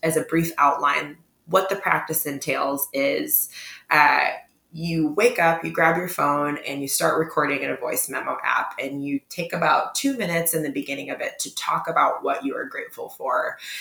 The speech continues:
And then you move on to talking about your desire for the day and your desire for the future. And you speak about those things in the past tense as if they've already happened.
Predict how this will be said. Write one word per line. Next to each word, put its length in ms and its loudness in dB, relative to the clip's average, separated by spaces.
And 100 2
then 120 4
you 100 4
move 240 2
on 320 4
to 180 0
talking 400 -4
about 320 0
your 280 -2
desire 480 2
for 180 -4
the 160 -4
day 500 2
and 120 -6
your 100 -6
desire 480 -2
for 160 -6
the 100 -6
future. 520 2
And 200 -2
you 80 -6
speak 320 -2
about 300 0
those 220 4
things 480 -6
in 180 -6
the 80 -8
past 380 2
tense 280 -4
as 140 -6
if 160 -6
they've 240 -2
already 420 2
happened. 680 -4